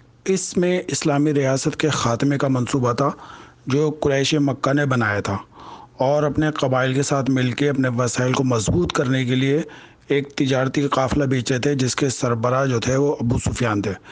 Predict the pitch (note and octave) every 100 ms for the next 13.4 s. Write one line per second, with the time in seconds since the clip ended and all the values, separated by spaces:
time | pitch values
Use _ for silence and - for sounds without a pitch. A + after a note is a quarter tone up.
0 | - - - - - - D3 F3 D#3 F3
1 | F#3+ F3+ F3+ F3 F3 E3 D#3 E3+ C#3 C#3+
2 | F3+ E3 E3 D#3+ E3 D#3+ C#3 D3+ D#3+ C#3+
3 | C#3+ C#3+ D3+ D#3+ - - - - - -
4 | C3 D#3 C3 C#3 C#3+ D3+ C3 - - -
5 | - - - - - E3 F3+ E3+ D#3+ C#3+
6 | C3 B2+ C3 C3+ C#3+ D#3+ C#3+ C#3+ G#3+ -
7 | D3 C3+ A#2+ A#2 A#2 A2 G#2+ - - -
8 | D3 D3 D#3 C#3 - C#3+ E3 E3 D#3+ D#3
9 | - E3 D3+ D3 C#3 C#3+ E3+ B3+ C#3+ C3
10 | B2+ C#3+ F3+ - - - - - - -
11 | - - D3 D3 D3 C#3 C3+ C#3 C#3 D#3
12 | D3 D3+ D3 E3+ F3 - E3+ - F#3+ E3+
13 | D3+ D3 C#3 D#3